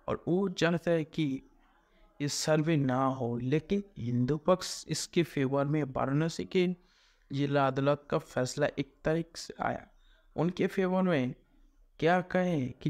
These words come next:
जांच का आदेश आया, जांच की मांग कर रहे थे और ये आदेश निकला कि बुजुर्ग खाने को छोड़कर बाकी जितना परिसर है वो सब की जांच की जाए।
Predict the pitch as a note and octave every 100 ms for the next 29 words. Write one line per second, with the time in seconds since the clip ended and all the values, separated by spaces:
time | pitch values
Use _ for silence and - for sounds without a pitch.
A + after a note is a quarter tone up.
0 | C3+ - C#3+ D#3+ D#3+ - C3+ B2+ B2+ -
1 | - - _ _ - _ _ - D#3 F3
2 | - F3 C#3 D3 F3+ F3 F3 F3 F3+ D#3+
3 | C3+ - _ - D#3+ - C3 C3 - C3+
4 | C#3+ C3+ D3 E3+ - - B2+ - - -
5 | _ _ - E3+ C3+ C3 C#3+ - D#3+ D#3
6 | E3+ E3+ - - C#3+ D#3 D#3+ - - C3
7 | D3+ C3+ D3+ D#3+ F#3 F3+ - D3 C#3+ C#3
8 | C3+ A#2 - _ _ _ _ - D3+ E3+
9 | F3 F3 - - E3 - - _ - D#3
10 | C#3+ C3+ B2+ C3+ C3 - C3+ B2+ A2